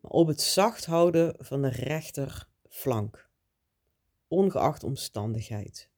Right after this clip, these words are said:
Dat is eigenlijk wat contragalop is. In, in deze specifieke casus. Er spelen wel meer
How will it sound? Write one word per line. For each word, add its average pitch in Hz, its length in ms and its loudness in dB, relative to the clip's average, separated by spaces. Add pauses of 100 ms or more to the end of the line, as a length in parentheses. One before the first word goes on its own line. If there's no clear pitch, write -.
Dat 139 180 -4
is 135 120 -8
eigenlijk 147 380 0
wat 139 200 -8
contragalop 113 760 -6
is. 107 240 -6
In, 131 280 -4
in 135 260 -2
deze 165 320 4
specifieke - 760 -4
casus. 107 540 -4
Er - 60 -12
spelen 139 360 -4
wel 135 120 0
meer 120 340 -2